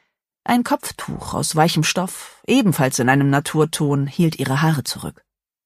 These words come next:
Renate hingegen hatte sich für ein Kleid in dunklem Grün entschieden, das mit einem schlichten braunen Mieder zusammengehalten wurde.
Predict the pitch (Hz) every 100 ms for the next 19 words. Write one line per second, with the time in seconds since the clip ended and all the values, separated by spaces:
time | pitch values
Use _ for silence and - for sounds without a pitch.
0 | _ _ - - 196 226 240 269 311 294
1 | 277 262 269 277 247 254 233 240 226 220
2 | 214 208 220 190 170 233 220 202 180 170
3 | 240 262 - 135 - 185 185 180 - -
4 | - 208 233 233 220 214 240 294 - 233
5 | 233 170 190 220 208 175 147 143 117 -
6 | 113 131 131 120 120 - 123 107 107